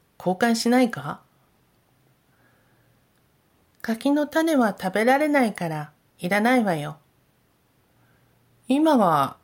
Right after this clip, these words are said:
食べられないけど、後で木になって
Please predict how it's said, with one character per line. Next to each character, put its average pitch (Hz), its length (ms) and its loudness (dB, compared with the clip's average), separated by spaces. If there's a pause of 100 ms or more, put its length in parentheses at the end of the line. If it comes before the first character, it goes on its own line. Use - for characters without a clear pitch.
食 214 120 0
べ 220 100 2
ら 220 120 4
れ 214 120 0
な 196 160 0
い 170 60 -4
け 165 120 -6
ど、 139 300 -10 (640)
後 233 320 0
で 151 120 -2
木 - 200 -6
に 214 120 0
な 160 120 -4
っ - 80 -14
て 135 320 -16